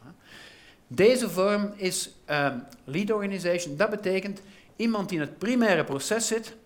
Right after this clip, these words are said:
van dat netwerk, die neemt de lead. Dat zou een ziekenhuis kunnen zijn. Hè? Een ziekenhuis zegt, We, we hebben ge-, gevallen van, eh, zeer zware, extreme obesitas. Dat is ongeveer de duurste patiënt, eh,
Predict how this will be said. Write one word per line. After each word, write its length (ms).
van 340
dat 160
netwerk, 600
die 100
neemt 220
de 80
lead. 400
Dat 120
zou 140
een 80
ziekenhuis 400
kunnen 220
zijn. 240
Hè? 140
Een 100
ziekenhuis 400
zegt, 220
We, 160
we 80
hebben 340
ge-, 140
gevallen 380
van, 280
eh, 140
zeer 320
zware, 640
extreme 540
obesitas. 720
Dat 100
is 80
ongeveer 360
de 120
duurste 320
patiënt, 580
eh, 80